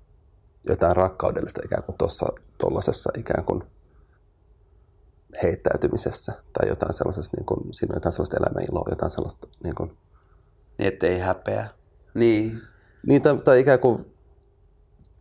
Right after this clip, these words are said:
Speaker 1: tai, tai että on sen häpeän äärellä, tai ikään kuin, ikään kuin menee ikään kuin ja on silleen, että voi vitsi, että pff, tää on vähän hankalaa, mutta mä oon kuitenkin ikään kuin,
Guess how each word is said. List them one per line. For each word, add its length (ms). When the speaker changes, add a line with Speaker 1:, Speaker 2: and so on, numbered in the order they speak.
Speaker 1:
tai, 180
tai 100
että 120
on 180
sen 160
häpeän 420
äärellä, 540
tai 180
ikään 180
kuin, 320
ikään 200
kuin 320
menee 460
ikään 200
kuin 140
ja 80
on 180
silleen, 180
että 100
voi 120
vitsi, 240
että 120
pff, 300
tää 180
on 60
vähän 180
hankalaa, 340
mutta 140
mä 60
oon 80
kuitenkin 340
ikään 220
kuin, 200